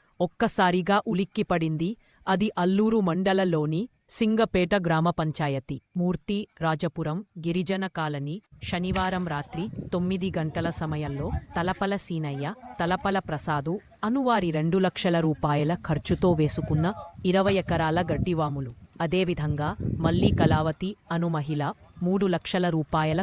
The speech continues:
ఖర్చుతో ముప్పై ఎకరముల గడ్డివామి మరియు రాచగిరి వెంకటరమణయ్య, అతని పదిహేను ఎకరముల గడ్డివామి ఒకటిన్న లక్షతో ఏర్పాటు చేసుకోగా, ఎవరో గుర్తు తెలియని వ్యక్తులు ఈ గడ్డివాములకు నిప్పు అంటించారు.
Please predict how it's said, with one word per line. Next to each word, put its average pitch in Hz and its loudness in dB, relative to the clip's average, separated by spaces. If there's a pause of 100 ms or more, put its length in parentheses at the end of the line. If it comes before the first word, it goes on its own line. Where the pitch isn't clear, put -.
(100)
ఖర్చుతో 165 0 (340)
ముప్పై 190 0 (120)
ఎకరముల 170 0
గడ్డివామి 147 -2 (280)
మరియు 160 -2 (300)
రాచగిరి 202 -2
వెంకటరమణయ్య, 151 -4 (200)
అతని 185 0
పదిహేను 175 0 (120)
ఎకరముల 160 -2
గడ్డివామి 147 -2 (260)
ఒకటిన్న 190 2
లక్షతో 175 0 (100)
ఏర్పాటు 156 -2
చేసుకోగా, 143 -2 (280)
ఎవరో 175 2 (140)
గుర్తు 170 -4
తెలియని 165 -2
వ్యక్తులు 151 -4 (200)
ఈ 185 -2 (120)
గడ్డివాములకు 160 -2
నిప్పు 175 -4
అంటించారు. 147 -4